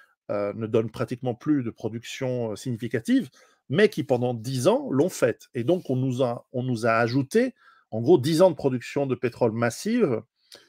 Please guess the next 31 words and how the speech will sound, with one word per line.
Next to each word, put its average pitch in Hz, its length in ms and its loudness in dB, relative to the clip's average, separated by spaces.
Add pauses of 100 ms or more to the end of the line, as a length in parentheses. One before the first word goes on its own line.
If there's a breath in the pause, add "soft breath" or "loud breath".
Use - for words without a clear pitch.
(240 soft breath)
qui 156 220 4
ont 123 140 4
été 110 180 0
bons 117 180 4
à 95 80 4
prendre, 175 480 0
de 110 60 -6
la 107 80 -2
même 120 140 2
manière 117 360 0
que - 120 -4
la, 107 220 -2
la 104 120 -4
découverte 127 360 4
du 117 80 -4
pétrole 120 400 2
en 101 200 -2
mer 117 200 -2
du 107 120 -6
Nord, 185 280 4 (460 soft breath)
dans 127 240 2
les 123 160 4
années 127 120 0
quatre-vingts, 139 380 0
nous 143 160 2
avait 117 160 2
sorti - 540 -2
de 135 80 0
la 117 140 2
crise 160 480 0
du, 113 340 -8